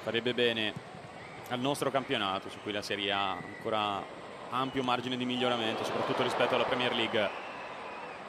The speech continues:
Rovesciata spettacolare di Al Amri che regala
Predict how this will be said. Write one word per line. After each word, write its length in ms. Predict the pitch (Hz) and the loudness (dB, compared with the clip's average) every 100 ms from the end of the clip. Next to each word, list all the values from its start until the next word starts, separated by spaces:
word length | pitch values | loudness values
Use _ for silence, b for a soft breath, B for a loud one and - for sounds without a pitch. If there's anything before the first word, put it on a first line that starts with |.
| - - - - - - | -12 -10 -10 -10 -10 -4
Rovesciata 560 | 113 - 147 147 139 | 0 2 4 6 4
spettacolare 800 | - - 160 170 190 190 175 151 - - | 2 -2 0 4 8 8 8 6 2 0
di 100 | 151 | 2
Al 60 | |
Amri 320 | 170 170 180 165 | 4 4 4 4
che 80 | |
regala 560 | 156 156 165 160 156 143 | 4 6 8 8 8 6